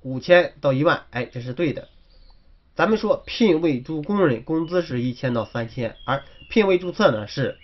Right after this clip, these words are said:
五千到一万。OK，如果情节严重是一万到三万，这是正确。四百零二，出租汽车驾驶员办理注册后，将从业资格证交由出租汽车经营者保管，这很明显是错误的，这是自己保管。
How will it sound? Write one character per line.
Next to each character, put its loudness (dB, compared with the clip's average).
五 -8
千 -2
到 -2
一 -2
万。 -2
OK， -2
如 -2
果 2
情 -2
节 4
严 4
重 2
是 -8
一 -2
万 2
到 0
三 -2
万， -2
这 -14
是 -16
正 0
确。 -12
四 -16
百 4
零 6
二， -2
出 -2
租 0
汽 -4
车 -2
驾 0
驶 -6
员 -2
办 4
理 -2
注 -10
册 -6
后， -4
将 0
从 0
业 4
资 -10
格 0
证 0
交 0
由 -2
出 -10
租 0
汽 -14
车 0
经 -2
营 -6
者 0
保 -2
管， -6
这 -12
很 -8
明 -2
显 -4
是 -12
错 -4
误 -4
的， -14
这 -8
是 -12
自 -4
己 -6
保 -4
管。 -6